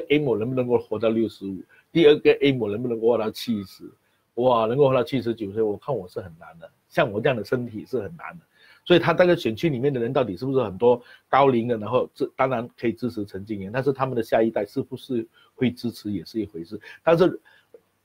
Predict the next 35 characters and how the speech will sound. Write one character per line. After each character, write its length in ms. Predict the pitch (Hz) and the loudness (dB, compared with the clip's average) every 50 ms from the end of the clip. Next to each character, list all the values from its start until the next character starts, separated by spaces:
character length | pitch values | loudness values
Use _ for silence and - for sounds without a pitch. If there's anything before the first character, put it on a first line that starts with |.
| _ _ _ - | _ _ _ 4
那 180 | 165 190 208 196 | 6 8 8 8
个 100 | 185 190 | 8 6
选 220 | - - 113 113 | 4 4 -2 2
区 100 | 147 165 | 4 4
已 60 | 143 | 4
经 180 | 110 127 143 139 - | 6 4 -2 -2 -4
并 220 | - 175 165 151 | -2 -2 -2 0
入 180 | 156 151 135 120 | 2 0 0 0
了 180 | 113 104 - - _ _ _ _ | -2 -4 -8 -12 _ _ _ _
西 200 | _ - 151 143 | _ 0 2 2
海 100 | 113 104 | 2 0
岸 140 | 117 120 | -6 -8
区 140 | 110 - 127 | -6 -8 -8
选 180 | 107 - 95 90 | -8 -8 -10 -8
区， 140 | 98 123 113 | -6 -6 -4
所 160 | - 156 160 | 0 2 2
以 180 | 143 110 - _ _ _ _ | 2 2 0 _ _ _ _
陈 160 | - 131 147 | -8 -8 -6
金 140 | 143 180 165 | -4 -4 -2
莲 180 | 143 131 139 | -2 -4 -2
如 120 | 143 147 156 | -2 -4 -2
果 260 | - 113 107 - - _ _ _ _ _ _ _ - | -2 -2 -2 -4 -6 _ _ _ _ _ _ _ -4
他 100 | - 160 | -2 0
的 80 | 151 | 0
考 220 | 143 - - 104 101 | 0 0 0 -2 0
量 160 | 104 117 127 | 0 -2 -2
的 80 | 131 120 | -2 0
话 160 | 135 127 117 | 0 0 -2
是 260 | - - 135 120 - - _ _ _ _ _ _ _ _ _ _ _ _ _ _ _ _ | 0 -2 -4 -4 -4 -6 _ _ _ _ _ _ _ _ _ _ _ _ _ _ _ _
西 160 | - - 139 | 2 4 4
海 60 | 117 | 4
岸 120 | 107 101 101 | 4 0 -4
区 140 | - 120 | -10 -10
选 160 | 101 101 82 85 | -10 -10 -10 -10
区， 200 | - 104 95 | -10 -12 -12